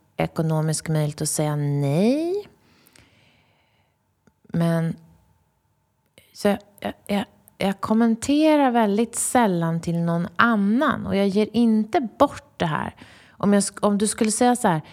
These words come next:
"Det här är nog ett bra recept", då förstår jag att det är ett bra recept för dig med. Men jag har aldrig pratat egentligen med någon annan om mitt recept för det personliga brinnet,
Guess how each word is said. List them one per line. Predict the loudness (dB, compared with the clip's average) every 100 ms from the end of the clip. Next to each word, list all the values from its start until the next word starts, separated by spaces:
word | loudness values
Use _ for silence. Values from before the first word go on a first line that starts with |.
| -8 -4
"Det |
här | 0 2 4 4 4
är |
nog | 4 2 0
ett | -2 -2
bra | 0 2 0
recept", | -2 -2 -2 -2 -4 -20 -20 -20 _ _ _
då | -2
förstår | 2 0 2 4 4
jag | 2
att | -2
det |
är | -6
ett | -4
bra | -2
recept | -2 -4 -6 -6
för | -6
dig | -2 0 2
med. | 2 0 -4 -20 -4
Men | 0 4
jag | 4 6
har | 6 4
aldrig | 4 2 -2
pratat | 2 4 4 0 -6 -2
egentligen | 0 0 0 -2
med | -2 -2
någon | 0
annan | 0 0 -2 -2
om | -2 0
mitt | 0 -2 -4 0
recept | 0 -2 0 -2 -2 -12 -16
för | -6 -2 0 0 -2 -6 -14 -20 _ _ _ _ _ _ _ _
det | -4 -2
personliga | -2 -2 0 0 0 0
brinnet, | 0 0 2 2 2 0 -4 -8